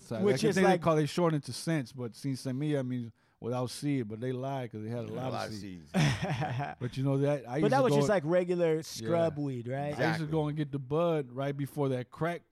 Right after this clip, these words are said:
Speaker 1: epidemic came in.
Speaker 2: Yeah.
Speaker 1: Right before that. And it got terrible over there too, of course. <laughs>
Speaker 3: Yep. They were selling flat.
Speaker 1: Flat.
Speaker 3: Flat. Flat
Speaker 1: Flat
Speaker 3: pieces of
Speaker 1: ass
Speaker 3: dope.
Speaker 1: rock.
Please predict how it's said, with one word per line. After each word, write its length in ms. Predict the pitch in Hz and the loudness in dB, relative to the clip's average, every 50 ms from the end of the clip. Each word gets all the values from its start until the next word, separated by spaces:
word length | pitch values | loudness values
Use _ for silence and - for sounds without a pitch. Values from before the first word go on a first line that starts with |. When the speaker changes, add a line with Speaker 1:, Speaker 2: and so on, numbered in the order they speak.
| _ _ - - - - 135 | _ _ -20 -20 -18 -10 -6
Speaker 1:
epidemic 600 | 135 127 123 131 120 123 135 127 123 120 113 - | -6 -6 -4 -6 -8 -6 -4 -4 -4 -6 -8 -8
came 260 | - 127 120 110 104 | -8 -8 -6 -6 -8
in. 220 | 104 101 92 92 - - | -10 -10 -14 -16 -12 -4
Speaker 2:
Yeah. 320 | - 165 175 165 147 123 101 98 101 _ _ _ _ | -2 0 2 2 0 -2 -6 -12 -18 _ _ _ _
Speaker 1:
Right 220 | - 104 107 117 113 | -10 -8 -8 -6 -6
before 300 | 117 120 120 - 110 110 | -8 -8 -8 -8 -8 -8
that. 80 | 104 | -6
And 180 | 101 104 107 110 113 | -6 -6 -6 -6 -6
it 60 | 120 | -6
got 240 | 120 135 131 127 - | -4 -4 -6 -4 -4
terrible 400 | - 143 135 131 127 120 127 127 | -2 0 0 0 -2 -2 -2 -2
over 200 | 127 127 127 131 | 0 0 0 0
there 120 | 127 127 | -2 -2
too, 320 | 120 - - 135 127 113 104 | -4 -8 -10 -10 -10 -10 -10
of 100 | 98 - | -14 -16
course. 420 | - - 98 90 87 101 - _ _ _ _ - - | -16 -16 -16 -16 -16 -20 -20 _ _ _ _ -16 -10
<laughs> 80 | - 120 | -10 -8
Speaker 3:
Yep. 200 | 127 78 101 110 - _ - | -8 -8 -8 -8 -10 _ -8
They 80 | - 110 | -6 -4
were 120 | 120 113 | -4 -4
selling 320 | 107 - 117 101 98 95 90 _ _ | -6 -8 -8 -8 -8 -10 -14 _ _
flat. 300 | - 107 110 101 95 - _ _ _ _ | -18 -16 -16 -16 -18 -20 _ _ _ _
Speaker 1:
Flat. 480 | - - - - 131 143 143 131 98 - | -20 -12 -8 -6 -4 -4 -4 -6 -8 -10
Speaker 3:
Flat. 320 | 113 123 123 120 101 - _ _ _ _ _ - | -12 -10 -10 -10 -10 -14 _ _ _ _ _ -12
Flat 320 | - 143 135 127 113 - | -6 -4 -4 -4 -4 -6
Speaker 1:
Flat 280 | - 123 143 151 156 156 | -6 -4 -2 0 0 0
Speaker 3:
pieces 40 | |
of 60 | 156 156 | 0 2
Speaker 1:
ass 140 | 151 151 143 | 2 2 2
Speaker 3:
dope. 140 | 107 101 - | 0 0 2
Speaker 1:
rock. 280 | 147 151 147 135 110 | 2 2 0 0 -2